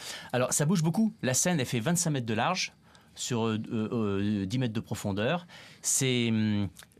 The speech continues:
euh, que, comment dire, c'est, c'est, c'est, c'est du vrai théâtre, hein, puisqu'on va jouer depuis l'Annonciation jusqu'à l'adoration, euh, des bergers. Il y a un fil conducteur avec, euh,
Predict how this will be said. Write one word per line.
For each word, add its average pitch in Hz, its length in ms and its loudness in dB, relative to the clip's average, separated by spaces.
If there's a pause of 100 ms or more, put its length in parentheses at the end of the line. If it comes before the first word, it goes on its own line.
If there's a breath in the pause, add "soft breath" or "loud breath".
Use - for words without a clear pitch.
(120)
euh, - 400 -10
que, - 80 -6
comment 120 220 0
dire, 117 180 0
c'est, - 180 -4
c'est, - 180 0
c'est, - 200 -2
c'est 123 120 0
du 113 100 0
vrai 117 120 0
théâtre, 170 440 0
hein, 151 100 0
puisqu'on - 260 -2
va 110 160 0
jouer 117 260 0
depuis 110 320 -2
l'Annonciation 104 920 0
jusqu'à 104 560 -2
l'adoration, 101 720 -4
euh, 95 40 -6
des 92 120 -6
bergers. 113 440 -2 (320 loud breath)
Il 120 40 -2
y 120 60 2
a - 20 2
un 123 60 0
fil 135 180 -2
conducteur 120 640 0
avec, 98 380 -2
euh, 95 140 0